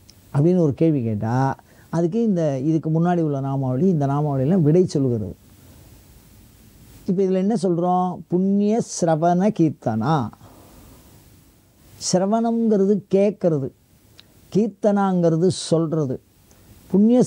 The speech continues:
சிரவண கீர்த்தனா அப்படின்னா என்ன அப்படின்னா, அம்பாள்கிட்ட ஏற்கனவே அனுகிரகத்தை வாங்கி பயனடைந்தவர்கள், அனுபவ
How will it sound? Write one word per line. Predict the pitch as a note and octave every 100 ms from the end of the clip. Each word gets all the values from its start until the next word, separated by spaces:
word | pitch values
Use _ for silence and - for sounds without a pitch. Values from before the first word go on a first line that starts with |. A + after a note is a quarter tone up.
| -
சிரவண | G#3 G3+ F#3
கீர்த்தனா | E3+ F3+ C#3+
அப்படின்னா | F3 F3 F#3+ D3+ D#3+ F3
என்ன | D#3+ D#3+ E3+ E3 E3 _ _ D3
அப்படின்னா, | C#3+ C#3 B2+ B2+ D#3+ - _ _ _ - - _ _ _ _ _ _ _ -
அம்பாள்கிட்ட | D#3+ G3 B3 C4+ B3 F3+ D#3+ C3 B2 C3+ F#3 A3+ - - - - - - C#3+
ஏற்கனவே | D#3+ G#3 B3 A#3+ - G3+ F3 F#3+ G#3+ E3 C3 G#2 - _ _ - - -
அனுகிரகத்தை | B2+ F3 G#3+ G#3+ A3+ G#3+ F3+ E3 D3+ C3+
வாங்கி | D3+ F3+ F#3 F3 A#3 A3+ _ _ - _ _ _ _ - -
பயனடைந்தவர்கள், | F3 F#3+ B3 A#3+ G3 E3+ E3+ E3 D#3 C#3 C3 A2 C3+ - _
அனுபவ | B2 D3+ F#3 G#3+ A3+ A3